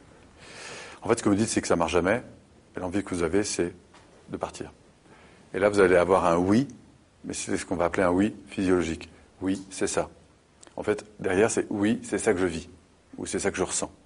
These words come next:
Ce oui physiologique, on va voir, c'est un moteur extrêmement important pour établir une communication.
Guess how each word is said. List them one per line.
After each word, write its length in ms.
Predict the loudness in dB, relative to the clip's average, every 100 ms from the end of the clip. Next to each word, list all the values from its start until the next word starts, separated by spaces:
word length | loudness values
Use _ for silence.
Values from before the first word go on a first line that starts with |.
| _ _ _ -20 -20 _ -20 -20 -20 -10
Ce 140 | -4
oui 160 | 0 0
physiologique, 560 | 0 2 4 4 0 -2
on 20 |
va 100 | -2
voir, 220 | -2 -2
c'est 140 | -2
un 100 | -2
moteur 340 | -2 -4 -6 -6
extrêmement 420 | -8 -4 -2 0 0
important 400 | -2 -6 -6 -8 -14 -20 _ _ _ _ _ _ _ _ _ _
pour 140 | -8 -4
établir 320 | -2 0 -2
une 80 | -4
communication. 500 | -6 -6 -8 -10